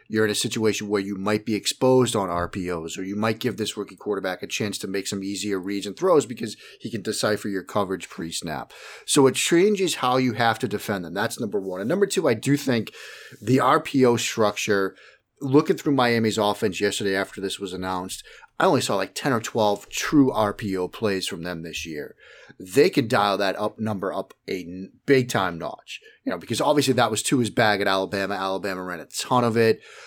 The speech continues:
You know, it is a good way to get defenders into conflict and then make easy reads and throws off of them. You always are in a position to make the defense run no matter what they do, because if they do this, you do this. If they do that, you do that.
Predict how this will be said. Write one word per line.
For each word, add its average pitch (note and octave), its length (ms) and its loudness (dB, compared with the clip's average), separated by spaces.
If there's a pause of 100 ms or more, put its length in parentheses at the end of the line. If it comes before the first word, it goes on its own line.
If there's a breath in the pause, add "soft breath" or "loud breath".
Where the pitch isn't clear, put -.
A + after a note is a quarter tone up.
(140 loud breath)
You A#2 120 -2
know, G2+ 160 2
it A2 60 4
is C3 180 4
a B2 40 0
good A#2 300 0
way A2+ 180 2
to G#2 120 -2
get G2+ 360 -6
defenders A#2+ 680 0
into A#2+ 400 -4
conflict G#2 680 -4
and G2 100 -6
then G2+ 120 -6
make G#2 280 -2
easy A2+ 320 -4
reads G#2 360 -4
and G2 120 -8
throws F#2+ 300 -4 (100)
off G2+ 300 -4
of F#2+ 100 -14
them. G2 340 -2 (360 loud breath)
You G#2+ 240 -10
always B2 360 4
are A#2+ 140 4
in A2 100 -2
a A2+ 60 -2
position A2 400 -6
to F2+ 80 -12
make G2 220 -2
the G#2 40 -4
defense G2 460 -6
run G2 460 -2
no G2 60 -6
matter F#2 240 -2
what F#2 280 -6
they F#2+ 140 -2
do, G2 220 -6
because G2 220 -10
if F#2 120 -14
they F#2 100 -6
do F#2 160 -10
this, C3+ 240 2
you G2 80 -8
do F2+ 140 -14
this. E3 400 -2
If F#2+ 100 -10
they F2+ 80 -10
do F2 140 -10
that, F#2+ 260 -4
you F#2+ 100 -12
do G2 120 -8
that. G#2 380 -2